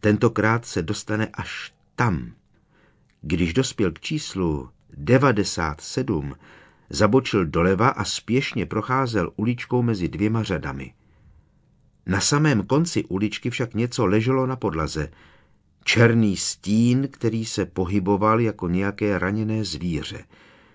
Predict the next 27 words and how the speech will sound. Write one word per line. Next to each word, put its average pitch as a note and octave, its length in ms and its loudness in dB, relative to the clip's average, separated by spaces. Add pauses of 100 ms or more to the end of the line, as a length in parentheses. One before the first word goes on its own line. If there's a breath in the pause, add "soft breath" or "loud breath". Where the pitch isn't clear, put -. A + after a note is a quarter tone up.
(580 soft breath)
Harry B2+ 360 6
mu A2+ 140 4
se E2+ 200 -4
stáhl G#2+ 640 -2
žaludek A2 480 -4
strachem, D#2+ 760 -8 (800 soft breath)
vzrušením. E2 920 -6 (1000 soft breath)
Z D2+ 160 -2
jeho A2+ 200 6
vlastních C#3 640 0
úst D3+ 280 -4
se D3 120 0
vydral B2 340 0
jakýsi A#2+ 440 -2
hlas, G#2 520 -2
vysoký B2+ 640 -2
a - 80 -6
chladný G#2+ 560 0
hlas, G#2 380 -2 (460 loud breath)
v F2+ 140 -2
němž A#2 380 6
nebyla B2+ 600 6
ani C3 220 4
stopa C3 440 0
po A2 160 0
lidské B2 400 2
laskavosti. D#2+ 800 -2